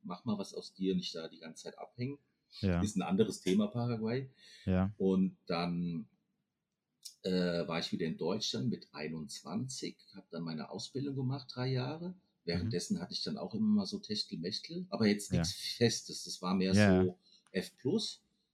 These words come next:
Speaker 1: wie man's heute sagt, ne?
Speaker 2: Mhm.
Speaker 1: Also klar, die, die wa-, äh, mein Interesse war, mit den Jungs abzuhängen und Party zu machen in der Aus-, während der
Speaker 2: Mhm.
Speaker 1: Ausbildungszeit. Das war extrem krass.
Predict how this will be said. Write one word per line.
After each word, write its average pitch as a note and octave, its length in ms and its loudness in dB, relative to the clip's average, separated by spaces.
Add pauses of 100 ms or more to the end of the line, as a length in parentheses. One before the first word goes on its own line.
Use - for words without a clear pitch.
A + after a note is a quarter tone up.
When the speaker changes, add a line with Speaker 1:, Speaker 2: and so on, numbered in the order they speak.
(340)
Speaker 1:
wie G#2 140 6
man's G2+ 260 8
heute F#2 240 4
sagt, G2 500 -6
ne? B2+ 220 -4 (120)
Speaker 2:
Mhm. G#2+ 240 -2 (140)
Speaker 1:
Also G#2+ 260 6
klar, G#2+ 300 4
die, F#2+ 200 4
die F2 200 -4
wa-, - 200 -6
äh, - 260 -10 (160)
mein G#2 240 4
Interesse B2+ 380 2
war, G#2+ 140 6
mit G2+ 140 8
den E2+ 120 -2
Jungs A2 280 2
abzuhängen B2 480 0
und G2+ 180 0
Party C3 380 -8
zu - 160 -8
machen - 420 -14
in F2 80 -16
der - 160 -10
Aus-, F2 240 -4
während E2 220 0
der E2 80 -2
Speaker 2:
Mhm. D#2 40 -4
Speaker 1:
Ausbildungszeit. D2 720 -8
Das - 140 -12
war D#2+ 220 -14
extrem F#2+ 560 -2
krass. - 420 -12